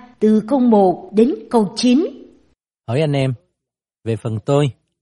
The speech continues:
Speaker 2: tôi chẳng có thể nói với anh em như với người thiêng liêng, nhưng như với người xác thịt, như với các con đỏ trong Đấng Christ vậy. Tôi lấy sữa nuôi anh em,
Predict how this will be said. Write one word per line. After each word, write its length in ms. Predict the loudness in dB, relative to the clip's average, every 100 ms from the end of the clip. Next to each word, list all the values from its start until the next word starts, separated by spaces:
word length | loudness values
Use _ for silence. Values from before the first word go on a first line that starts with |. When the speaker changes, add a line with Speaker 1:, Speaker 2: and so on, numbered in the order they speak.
| _ _ _ _
Speaker 2:
tôi 220 | 0 0 0
chẳng 220 | -2 -4
có 100 | -4
thể 140 | -6 -4
nói 220 | -2 -2
với 100 | -2
anh 120 | -2
em 320 | -2 -2 -2 0
như 240 | 0 0
với 160 | -2 -2
người 240 | -2 -4 -8
thiêng 220 | -6 -4
liêng, 260 | -2 -4 -6 _ _ _ _ _ -4
nhưng 420 | -2 -2 -2 -2
như 220 | -2 0
với 140 | -2
người 240 | -2 -4 -6
xác 240 | -8 -10 -8
thịt, 200 | -12 -14 -16 _ _ _
như 140 | -2 0
với 120 | 0
các 160 | -2 0
con 260 | 0 2
đỏ 320 | 2 4 4 2
trong 160 | -2 -6
Đấng 160 | -6 -6
Christ 220 | -8 -8
vậy. 220 | -10 -12 -14 _ _ _ _ _ _ _ _ _ _ _
Tôi 120 | -4
lấy 120 | -2 -2
sữa 420 | -4 -6 -6 -4
nuôi 200 | -4 -4
anh 100 | -4
em, 240 | -4 -6